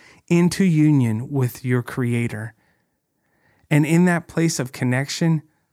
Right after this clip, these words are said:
you will bear much fruit, fruit that will last. I'm gonna say it one last time. Your calling is not a destination. It's an invitation to intimacy.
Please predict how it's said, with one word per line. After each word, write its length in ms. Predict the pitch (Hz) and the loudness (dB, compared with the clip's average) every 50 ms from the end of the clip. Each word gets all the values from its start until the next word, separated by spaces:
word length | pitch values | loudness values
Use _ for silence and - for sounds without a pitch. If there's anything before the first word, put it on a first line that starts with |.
| _ _ - | _ _ -8
you 240 | 135 131 175 190 175 | -2 0 2 2 2
will 280 | 156 160 175 196 196 | 2 2 2 2 0
bear 280 | 160 139 139 131 123 117 | 0 0 0 0 0 0
much 260 | 113 113 110 110 - | -2 -4 -6 -8 -10
fruit, 320 | - - 120 117 117 - - _ _ _ _ _ _ _ _ | -12 -10 -10 -10 -10 -12 -16 _ _ _ _ _ _ _ _
fruit 520 | _ - - - - 196 214 185 - - _ _ _ _ _ | _ -14 -6 -2 0 2 2 2 0 -4 _ _ _ _ _
that 240 | 143 131 143 139 110 | -4 -2 -2 0 0
will 160 | 156 147 139 | 0 -2 0
last. 680 | 135 131 131 147 143 131 - - - - - - - - _ _ _ _ _ _ _ - | -2 -2 -4 -4 -6 -8 -10 -10 -12 -12 -12 -14 -18 -20 _ _ _ _ _ _ _ -2
I'm 60 | 139 | -2
gonna 100 | 135 127 | 0 0
say 240 | - - 143 127 123 | 0 0 0 0 0
it 120 | 113 - | -2 -4
one 280 | 120 127 131 139 139 139 | -4 -2 0 0 2 2
last 340 | 131 127 135 143 - - | 0 0 -2 -2 -4 -8
time. 460 | - - 107 101 95 95 113 107 - _ _ _ _ _ _ _ _ _ _ _ | -10 -10 -10 -10 -10 -12 -14 -16 -20 _ _ _ _ _ _ _ _ _ _ _
Your 180 | - 139 139 139 | -2 -2 -2 -2
calling 480 | - - - 143 139 147 151 151 151 117 | -2 -2 -2 0 0 2 2 2 0 0
is 160 | 139 120 127 | -2 -2 -2
not 240 | 120 117 117 117 117 | -2 -2 -2 -2 -4
a 80 | 113 | -6
destination. 920 | 107 107 101 - - - - 107 107 104 107 110 - - - - - 123 - _ _ _ _ _ - | -8 -8 -10 -10 -10 -8 -8 -8 -8 -8 -8 -8 -8 -10 -12 -14 -16 -18 -20 _ _ _ _ _ -6
It's 200 | 135 123 - 127 | -6 -4 -2 -2
an 120 | 123 117 | -2 -2
invitation 1040 | - - 131 131 135 135 143 143 - - - 127 120 107 - - 113 101 117 123 120 - | 0 0 2 2 2 2 0 -4 -6 -4 -4 -2 -2 -2 -4 -6 -8 -8 -8 -10 -10 -10
to 200 | - - - - | -10 -10 -10 -8
intimacy. 840 | - 117 110 - 107 104 104 104 - - - 101 107 113 - - | -6 -6 -6 -6 -6 -6 -6 -6 -6 -6 -6 -8 -8 -10 -12 -18